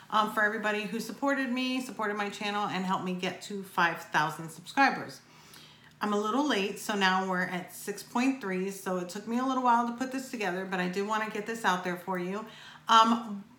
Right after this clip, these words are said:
Brad's Vapor, um, is actually gonna be sponsoring this giveaway, which thank you so much, Brad. Um, I think that that's awesome. Brad Kane from Brad's Vapor. He's an awesome, awesome, awesome person. He's got a wonderful store. I've referenced him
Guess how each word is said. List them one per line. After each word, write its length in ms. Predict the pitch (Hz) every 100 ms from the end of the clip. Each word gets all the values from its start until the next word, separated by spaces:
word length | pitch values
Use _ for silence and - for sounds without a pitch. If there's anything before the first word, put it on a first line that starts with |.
| -
Brad's 400 | 226 190 247 277 -
Vapor, 600 | 254 247 254 254 262 -
um, 340 | 196 202 202 185
is 140 | 196
actually 320 | 202 202 -
gonna 180 | 233 226
be 120 | 214
sponsoring 680 | 196 - 277 320 - 254 233
this 180 | 220 226
giveaway, 440 | 233 196 190 185
which 300 | 185 185 -
thank 260 | - 226 240
you 80 | 233
so 180 | 233
much, 180 | 220 208 180
Brad. 320 | 175 170 170 - - -
Um, 320 | 175 175 175
I 100 | 185
think 220 | 180 202
that 100 | 196
that's 220 | 185 185 175
awesome. 340 | 175 165 175
Brad 320 | 185 196 196
Kane 300 | 202 190 190
from 200 | 185 170
Brad's 300 | 160 165 165
Vapor. 460 | 175 165 170 170 170 - - -
He's 200 | - 196
an 100 | 202 -
awesome, 380 | 196 202 208 226
awesome, 400 | 190 196 208 196
awesome 380 | 185 180 185 185
person. 480 | 214 208 202 208 208
He's 240 | 185 190
got 260 | 190 180 175
a 160 | 175 175 175
wonderful 480 | 196 220 226 226 190
store. 520 | 180 202 190 190 180
I've 260 | 175 175 175
referenced 440 | 190 190 208 202
him 180 | 208 190